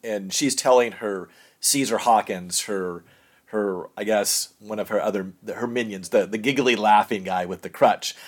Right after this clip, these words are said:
"I need you to send these people invitations." And he's like, "Well, they're not gonna accept." And he's like, "We really shouldn't do it." And she's like, "Send them invitations."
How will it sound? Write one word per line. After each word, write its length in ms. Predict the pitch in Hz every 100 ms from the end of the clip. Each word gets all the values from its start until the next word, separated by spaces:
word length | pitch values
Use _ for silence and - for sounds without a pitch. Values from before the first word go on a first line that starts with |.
| -
"I 120 | - 123
need 180 | 143
you 60 | 135
to 60 | 127
send 420 | 147 135 117 107
these 180 | 117 -
people 240 | 113 101
invitations." 540 | 98 90 98 - 87
And 80 | 95
he's 120 | 95
like, 140 | 92 87
"Well, 100 | 98
they're 240 | 101 104 98
not 280 | 92 90
gonna 260 | - 85 80
accept." 640 | - - - 208 127 - - - - _ 127
And 520 | 123 120 110 110 107
he's 200 | 127 131
like, 160 | 110 -
"We 120 | 123
really 200 | 147 147
shouldn't 180 | - 113
do 80 | 107
it." 40 |
And 80 | 98
she's 120 | -
like, 160 | 87 -
"Send 340 | - 120 113
them 220 | 110 107 98
invitations." 960 | 101 95 87 - 87 78 - - -